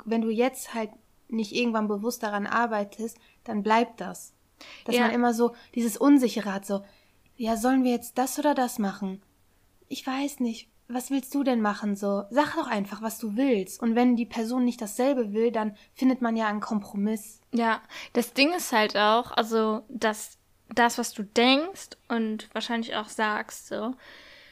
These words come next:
Speaker 2: weil du würdest ja nichts sagen, was du nicht denkst auch, also es kommt ja,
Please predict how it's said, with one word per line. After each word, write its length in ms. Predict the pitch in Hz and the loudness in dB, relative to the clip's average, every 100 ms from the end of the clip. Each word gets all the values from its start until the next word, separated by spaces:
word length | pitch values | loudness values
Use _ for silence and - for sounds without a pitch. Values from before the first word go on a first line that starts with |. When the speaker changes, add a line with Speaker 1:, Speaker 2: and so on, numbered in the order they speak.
| - _ _ _ _ - | -20 _ _ _ _ 0
Speaker 2:
weil 380 | 233 220 220 214 | 4 4 2 0
du 100 | 214 | -2
würdest 260 | 220 214 | -2 -2
ja 60 | 214 | -2
nichts 200 | 208 - | -2 -2
sagen, 220 | 208 214 | -2 -2
was 180 | 214 - | -4 -4
du 80 | 214 | -2
nicht 220 | 196 - | -2 0
denkst 320 | 226 269 - | 2 0 2
auch, 280 | 214 240 254 | 4 4 2
also 160 | 220 | -4
es 160 | 220 - | -6 -8
kommt 200 | 233 208 | -8 -8
ja, 120 | 220 | -10